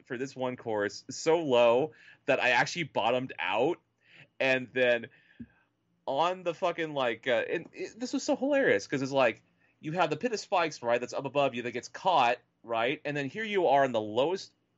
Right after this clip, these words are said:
the lowest point of this supposed, like, uh, obstacle course, and there's a sign. There's a sign in just bold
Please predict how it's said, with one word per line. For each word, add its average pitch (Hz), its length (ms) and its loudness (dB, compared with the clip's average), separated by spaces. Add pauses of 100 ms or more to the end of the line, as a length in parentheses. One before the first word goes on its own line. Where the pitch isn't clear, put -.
(240)
the 120 120 0
lowest 113 380 0
point 117 340 -2
of 104 60 -4
this - 220 -10 (100)
supposed, 107 500 -2 (200)
like, 98 300 -2
uh, 87 320 0
obstacle 117 400 0
course, 92 460 -6 (480)
and 160 120 2
there's 202 140 2
a 185 60 -2
sign. 120 560 0 (540)
There's 170 120 -8
a 165 60 -6
sign 165 420 0
in 135 200 -6
just 123 160 -6
bold 131 520 -4